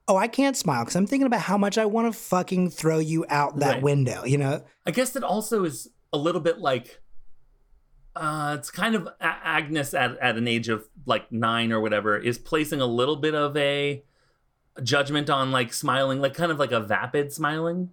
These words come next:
Speaker 1: Mm-hmm.
Speaker 2: where it's like, "I'm smiling because I'm thinking. And if I was, I'm not smiling because I'm thinking. If I was smiling, it would mean that I have nothing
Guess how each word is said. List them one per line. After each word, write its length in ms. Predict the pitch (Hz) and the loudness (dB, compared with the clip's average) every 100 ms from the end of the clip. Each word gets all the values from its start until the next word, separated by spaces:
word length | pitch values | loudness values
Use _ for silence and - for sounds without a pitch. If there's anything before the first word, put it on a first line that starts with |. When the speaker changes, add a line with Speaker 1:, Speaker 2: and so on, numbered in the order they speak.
| - | -2
Speaker 1:
Mm-hmm. 340 | 127 98 120 110 _ _ - | 0 0 -2 -4 _ _ -2
Speaker 2:
where 200 | 127 123 | 0 0
it's 160 | 120 | -2
like, 480 | 147 127 127 - - - _ _ _ _ _ _ _ _ _ _ _ _ - | 0 0 -2 -6 -18 -20 _ _ _ _ _ _ _ _ _ _ _ _ -4
"I'm 120 | 147 | -4
smiling 440 | - 175 160 147 | 0 0 0 0
because 360 | 131 120 147 127 | -2 -2 0 0
I'm 140 | 127 117 | 0 0
thinking. 400 | 131 113 107 107 | -2 -2 -2 -2
And 60 | |
if 80 | 110 | 0
I 80 | 135 | 0
was, 320 | 123 113 - - | 0 -2 -10 -2
I'm 120 | 160 | 0
not 200 | 170 170 | 2 0
smiling 220 | 151 151 139 | 0 0 0
because 180 | 127 | 0
I'm 120 | 123 117 | 0 0
thinking. 320 | 151 123 120 | -2 0 -2
If 120 | 117 | 0
I 60 | 123 | 0
was 280 | 139 151 | 0 0
smiling, 400 | - 127 120 110 | 0 0 2 0
it 60 | 127 | 0
would 100 | 123 | 0
mean 180 | 127 120 | 2 2
that 100 | 117 | 0
I 80 | 110 | 0
have 300 | 120 113 113 | 0 0 0
nothing 520 | 110 - 110 104 | 0 0 -2 -2